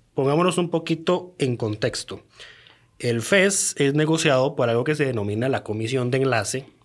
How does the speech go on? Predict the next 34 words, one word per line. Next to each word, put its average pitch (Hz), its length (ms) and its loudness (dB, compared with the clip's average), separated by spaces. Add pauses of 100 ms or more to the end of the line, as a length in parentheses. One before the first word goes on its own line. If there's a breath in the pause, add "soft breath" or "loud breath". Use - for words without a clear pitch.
(120)
que 120 120 -6
está 104 240 -4
integrado 117 680 0 (520 loud breath)
por 104 340 0
varios 156 320 2
representantes 156 640 0
del 147 140 -2
Poder 139 220 0
Ejecutivo, 139 640 0
incluido 113 720 -2
el 107 380 -2
Ministerio 110 500 -2
de 110 60 -2
Educación, 156 720 2 (320 loud breath)
el - 80 -20
Ministerio 113 420 -2
de 113 60 0
Ciencia 117 180 -4
y - 20 -4
Tecnología, 120 680 0
Ministerio 117 460 -2
de 131 40 -2
Planificación, 156 960 0 (400 loud breath)
eh, 113 420 2
tie-, 123 200 -2
hay 120 500 0
Ministerio 110 540 0
inclusive 123 360 -2
de 131 60 0
Cien-, 131 380 -2
de, 107 380 0
del, 101 520 -10
el 104 140 -2
misit. 143 480 -2